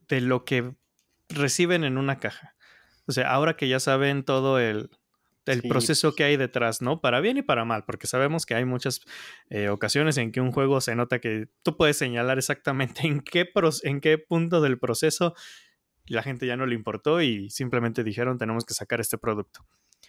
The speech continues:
Speaker 1: Pero, ¿cómo les ha cambiado, eh, la, el análisis, no? Saber que, que lo que tienes en la mano, pues, es producto de, de horas y horas de quizá pasión, lágrimas, sudor, llanto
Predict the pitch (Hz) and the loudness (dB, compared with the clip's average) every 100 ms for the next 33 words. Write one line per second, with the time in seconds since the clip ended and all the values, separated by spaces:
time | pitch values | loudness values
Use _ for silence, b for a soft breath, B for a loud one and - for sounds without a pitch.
0 | b _ 135 113 104 _ _ _ _ _ | b _ 0 0 -2 _ _ _ _ _
1 | _ 156 156 160 139 143 135 139 131 127 | _ 0 2 2 2 0 -2 0 2 2
2 | 131 131 127 - 123 127 - _ 123 117 | 4 4 2 0 -8 -10 -14 _ -2 0
3 | 117 123 117 113 120 120 110 110 107 117 | 0 -2 -2 -2 -2 -2 -4 -8 -6 -4
4 | 120 123 117 123 139 120 - B B B | 0 2 2 0 0 0 -2 B B B
5 | 135 123 131 156 165 160 131 113 123 139 | 0 0 0 0 0 0 0 0 2 2
6 | 151 156 202 _ _ - 123 143 - 139 | 2 0 -2 _ _ -10 -6 -4 0 2
7 | 135 143 - 135 117 110 104 _ b b | 2 2 0 2 2 2 -2 _ b b
8 | b b 123 131 139 143 135 - - - | b b 0 4 4 4 2 0 -6 -10
9 | _ 135 120 127 131 123 120 104 107 _ | _ -2 2 4 2 0 -2 -2 -4 _
10 | - - 135 - 131 - 131 131 139 139 | -4 0 0 0 -2 -2 -2 0 0 -2
11 | 135 120 127 123 123 117 - 110 117 127 | -2 0 0 0 0 -2 -4 -2 0 0
12 | 123 123 127 127 120 | 0 -2 0 -2 -2